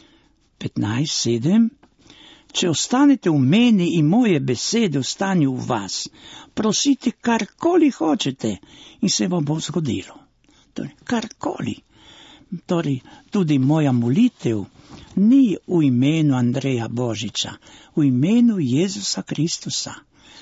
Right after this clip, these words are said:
v imenu cerkve. In ko se reče, hudič,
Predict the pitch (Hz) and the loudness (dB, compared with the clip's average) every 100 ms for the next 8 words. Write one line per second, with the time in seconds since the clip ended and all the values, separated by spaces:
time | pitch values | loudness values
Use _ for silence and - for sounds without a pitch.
0 | - 160 143 143 196 220 190 - 147 160 | -6 0 2 2 2 2 0 -4 -2 -2
1 | - - 92 - _ _ _ _ _ _ | -6 -8 -8 -10 _ _ _ _ _ _
2 | - 170 151 170 - 160 165 - 131 131 | -2 0 0 -2 -2 0 0 -2 -6 -8
3 | _ _ - _ _ - 170 220 226 | _ _ -20 _ _ -6 0 2 0